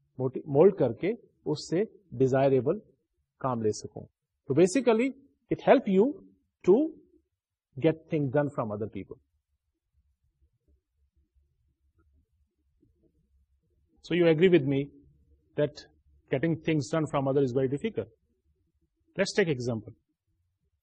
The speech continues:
ابھی آپ کمپیوٹر کے سامنے بیٹھے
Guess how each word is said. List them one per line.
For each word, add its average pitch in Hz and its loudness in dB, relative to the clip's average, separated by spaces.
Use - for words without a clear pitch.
ابھی 165 0
آپ 160 6
کمپیوٹر 143 -4
کے 156 -6
سامنے 143 -4
بیٹھے 131 -4